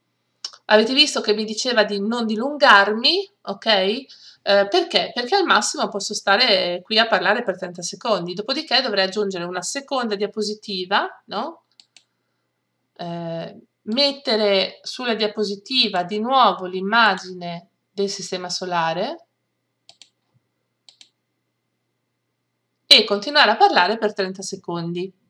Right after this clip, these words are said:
Quindi trenta secondi più trenta secondi, un minuto. Sta a me decidere quanto devo parlare e cosa dire. Quello che ho detto è abbastanza orribile, non sono contenta della mia registrazione,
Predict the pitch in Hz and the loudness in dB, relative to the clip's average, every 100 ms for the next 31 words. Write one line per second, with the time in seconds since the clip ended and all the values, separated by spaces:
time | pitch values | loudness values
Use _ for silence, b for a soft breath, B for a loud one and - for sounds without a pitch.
0 | _ - 196 170 170 220 233 233 269 226 | _ -4 -2 -2 -4 -4 -4 -8 -4 -2
1 | 185 175 208 226 240 277 392 - 175 175 | -2 -4 -6 -6 -6 -6 -6 -4 -6 -6
2 | - 175 175 170 160 160 165 170 - 202 | -8 -8 -6 -6 -8 -10 -10 -10 -2 2
3 | 233 202 180 185 190 190 160 170 180 - | 4 2 -2 -2 -6 -6 -8 -6 -4 -4
4 | - 160 165 170 156 165 226 196 160 165 | -6 -10 -10 -12 -14 -6 -4 -2 -4 -8
5 | 165 160 - - _ _ B B B B | -14 -16 -18 -20 _ _ B B B B
6 | _ - 392 370 - 233 233 262 214 - | _ 6 10 10 8 2 4 4 4 0
7 | - 185 180 185 196 - 208 208 214 208 | -4 -2 -2 -4 -4 0 0 0 0 0
8 | 220 285 247 208 240 254 196 214 220 220 | 0 -2 -2 -2 -6 -6 -6 -6 -6 -6
9 | 214 226 214 196 196 202 208 196 190 208 | -8 -6 -6 -4 -4 -4 -4 -6 -8 -10
10 | 208 - 202 180 208 233 | -10 -6 -4 -2 -4 -6